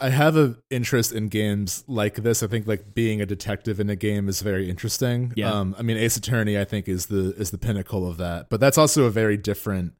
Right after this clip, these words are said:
Speaker 1: tone. And, like,
Speaker 2: You know what this game does? I, I was just thinking about this. Th-, what this game does that reminds me so much of Ace Attorney is so frequently you,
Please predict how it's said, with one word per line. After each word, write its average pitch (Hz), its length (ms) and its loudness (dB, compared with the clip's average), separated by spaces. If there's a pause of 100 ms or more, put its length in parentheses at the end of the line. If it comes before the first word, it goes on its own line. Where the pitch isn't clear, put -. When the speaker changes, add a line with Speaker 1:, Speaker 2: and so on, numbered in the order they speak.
(320)
Speaker 1:
tone. 90 680 -4
And, 110 220 -2
like, 101 380 -2
Speaker 2:
You 151 80 6
know 170 80 8
what 208 120 6
this 185 140 4
game 160 420 6
does? 131 300 4
I, 131 120 2
I 135 200 0
was 123 160 2
just 135 240 2
thinking 120 180 4
about 117 160 2
this. 113 220 -2 (100)
Th-, 135 160 -2
what 139 180 -2
this 160 140 0
game 170 220 6
does 135 220 4
that 127 180 -2
reminds 120 460 4
me 131 80 4
so 117 160 0
much 113 180 0
of 120 80 -2
Ace 107 220 -4
Attorney 139 520 2
is 104 420 0
so 139 340 4
frequently 139 640 -2
you, 147 840 8